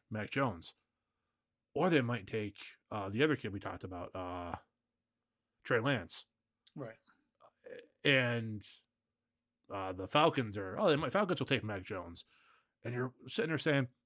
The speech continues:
Speaker 1: "So you could see Justin Fields, if there's no trades, fall down to fourteen, fifteen, sixteen?" Well,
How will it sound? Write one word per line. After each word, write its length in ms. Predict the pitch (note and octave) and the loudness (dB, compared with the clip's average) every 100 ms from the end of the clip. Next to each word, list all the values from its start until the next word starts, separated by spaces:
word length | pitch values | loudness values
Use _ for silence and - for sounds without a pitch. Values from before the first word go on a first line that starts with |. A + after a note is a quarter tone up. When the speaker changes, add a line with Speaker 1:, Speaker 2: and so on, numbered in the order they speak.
| _ _ _ _ _ _ - - | _ _ _ _ _ _ -20 -6
Speaker 1:
"So 120 | - | -2
you 160 | C3 F#3+ | 0 0
could 160 | A#3 | 0
see 160 | - G3+ | 0 0
Justin 420 | B2+ B2 C#3 D#3+ | 2 0 0 -4
Fields, 360 | C3+ A2+ D#3+ B2+ | -2 0 0 0
if 100 | G#2+ | -2
there's 160 | G#2+ | -4
no 160 | G#2+ A#2+ | 0 0
trades, 400 | A2+ G#2+ C#3+ D#3+ | 0 0 -2 -2
fall 200 | - A#2 | 0 2
down 200 | A#2+ A2 | 2 0
to 40 | |
fourteen, 440 | G2+ A#2+ A2+ B2+ A2 | -2 -4 -2 -4 -2
fifteen, 360 | C3 A#2+ A2 | -4 -4 -6
sixteen?" 440 | G2+ B2 - F3+ F3 - - - _ _ - | -4 -4 -2 -2 -2 -10 -20 -20 _ _ 4
Well, 440 | C#3+ F#3+ F3+ | 6 8 6